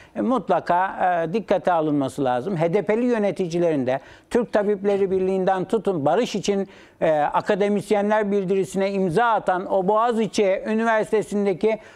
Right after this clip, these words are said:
öğretim üyelerine kadar hepsi bu riyakarlıklara artık son vermeleri gerekir.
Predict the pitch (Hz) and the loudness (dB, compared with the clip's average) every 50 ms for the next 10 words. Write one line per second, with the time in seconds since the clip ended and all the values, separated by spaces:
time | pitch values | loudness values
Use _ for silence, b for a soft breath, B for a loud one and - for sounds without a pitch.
0 | B B - 185 196 202 208 202 202 - 269 254 226 202 190 190 180 185 185 185 | B B 0 2 2 2 2 0 0 -2 -2 0 0 0 0 2 2 0 0 0
1 | 185 190 190 190 - 160 151 156 151 123 170 247 240 - - - 185 202 202 - | 0 -2 -2 0 -2 0 0 -2 -2 0 0 -2 -2 -2 -2 -2 -2 -2 -2 -6
2 | - - _ _ _ _ _ _ _ _ - - - - - 147 185 190 170 170 | -16 -20 _ _ _ _ _ _ _ _ -20 -20 -20 -8 -2 0 0 2 2 2
3 | 170 165 160 143 - - 160 151 151 147 139 - 151 147 151 175 190 196 - 160 | 2 2 2 0 0 0 0 0 0 -2 -2 0 0 2 2 2 0 0 0 -2
4 | 160 151 - - 156 - - - 156 147 147 139 127 123 127 123 127 147 170 151 | -2 0 -2 -6 -8 -4 -2 -2 0 0 0 0 0 -2 -2 -4 -2 -2 -2 -2
5 | 117 104 90 87 - - | -2 -4 -4 -6 -12 -16